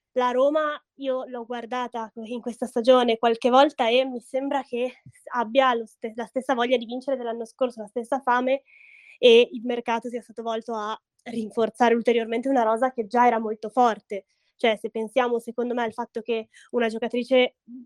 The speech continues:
di assoluto livello come Serturini, piuttosto che Lionna, sono quasi finite per essere delle seconde scelte, io credo che già la dica molto lunga, ecco, su quelli che sono gli obiettivi chiari della Roma.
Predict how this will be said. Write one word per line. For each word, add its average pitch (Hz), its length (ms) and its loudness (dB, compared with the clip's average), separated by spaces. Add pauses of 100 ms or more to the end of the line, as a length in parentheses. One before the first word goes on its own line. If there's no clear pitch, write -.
di 220 220 -2
assoluto 220 360 -4
livello 254 380 4
come 233 540 -2
Serturini, 240 680 -2
piuttosto 247 440 -8
che 262 120 -6
Lionna, 233 560 2 (460)
sono 285 360 4
quasi 277 320 2
finite 269 280 -6
per 240 120 -4
essere 269 280 -4
delle 233 220 -10
seconde 262 460 -2
scelte, 220 800 -4
io 214 200 -18
credo 214 280 -14
che 220 140 -10
già 202 360 -4 (440)
la 254 140 4
dica 220 360 -2
molto 214 420 -4
lunga, 214 520 -4
ecco, 214 220 -12
su 214 140 -14
quelli 233 260 0
che 226 120 -2
sono 240 180 0
gli 233 100 0
obiettivi 240 460 -2
chiari 226 340 0
della 214 220 -4
Roma. 185 340 -8